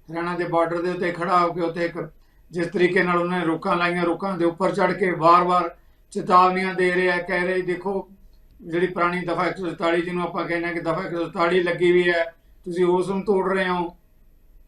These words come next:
ਔਰ ਦੂਜੇ ਪਾਸੇ ਕਈ ਕਿਸਾਨ ਜਿਹੜੇ ਜ਼ਖਮੀ ਵੀ ਹੋਏ ਆ।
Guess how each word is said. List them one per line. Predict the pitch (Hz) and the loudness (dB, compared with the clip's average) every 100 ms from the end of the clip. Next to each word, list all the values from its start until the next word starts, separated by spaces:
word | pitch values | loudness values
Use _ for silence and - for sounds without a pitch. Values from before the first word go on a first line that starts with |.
| - _ _ - - - - - | -20 _ _ -20 -20 -20 -20 -14
ਔਰ | 185 | -10
ਦੂਜੇ | 160 180 208 | -2 4 6
ਪਾਸੇ | 208 180 185 | 4 0 0
ਕਈ | 214 180 | 2 2
ਕਿਸਾਨ | 202 175 170 | 2 0 0
ਜਿਹੜੇ | 170 175 | 2 0
ਜ਼ਖਮੀ | 156 165 226 190 | 2 0 0 0
ਵੀ | 190 185 | 4 6
ਹੋਏ | 175 170 | 6 6
ਆ। | 165 156 | 4 0